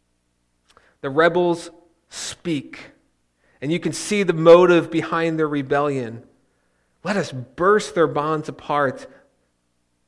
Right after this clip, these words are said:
There is talking about the Lord and his anointed.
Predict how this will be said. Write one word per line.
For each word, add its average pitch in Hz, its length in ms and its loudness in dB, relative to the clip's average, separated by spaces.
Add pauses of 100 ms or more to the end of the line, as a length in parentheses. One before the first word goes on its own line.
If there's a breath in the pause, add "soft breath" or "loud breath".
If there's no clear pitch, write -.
There 165 460 4
is 139 180 -4
talking 156 340 -4
about 147 280 -2
the 135 80 -6
Lord 160 340 0
and 139 160 -4
his 151 140 -8
anointed. 151 580 -4